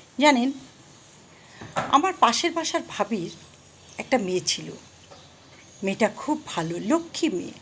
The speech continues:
ব্রিলিয়ান্ট ছাত্রী, ক্লাস টেনে পড়ে। সে আস্তে আস্তে একটা ছেলের প্রেমে পড়ে যায়। ছেলেটাকে খুব ভালোবাসে এবং ছেলেটাও ভালো। ছেলেটা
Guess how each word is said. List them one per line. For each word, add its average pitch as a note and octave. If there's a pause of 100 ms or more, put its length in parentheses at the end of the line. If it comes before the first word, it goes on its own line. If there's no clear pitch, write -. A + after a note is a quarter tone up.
ব্রিলিয়ান্ট C4
ছাত্রী, - (880)
ক্লাস E4+
টেনে D#4
পড়ে। C4+ (2500)
সে -
আস্তে D#4
আস্তে A#3
একটা A3
ছেলের D4+
প্রেমে A#3
পড়ে E3
যায়। - (1000)
ছেলেটাকে A3
খুব -
ভালোবাসে G#3
এবং F4
ছেলেটাও G4+ (100)
ভালো। - (2750)
ছেলেটা G3